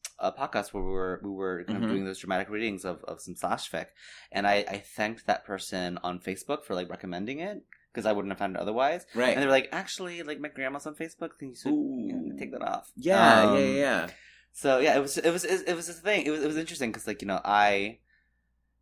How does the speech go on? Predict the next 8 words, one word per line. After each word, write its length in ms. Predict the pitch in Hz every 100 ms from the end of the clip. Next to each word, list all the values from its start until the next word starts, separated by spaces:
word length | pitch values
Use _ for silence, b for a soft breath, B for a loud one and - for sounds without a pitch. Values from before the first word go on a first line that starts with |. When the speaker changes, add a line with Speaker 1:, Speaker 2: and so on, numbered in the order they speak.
| -
Speaker 1:
yeah, 300 | 143 160 143
'cause, 300 | - 127 120
like, 200 | 113 - -
I, 560 | 117 113 110 104 98 - _ _ _ _ _ _ _ _ -
I 100 | 139
wouldn't 260 | 151 151
have 400 | 151 139 117 107 - _ _ _ _
put 260 | - 117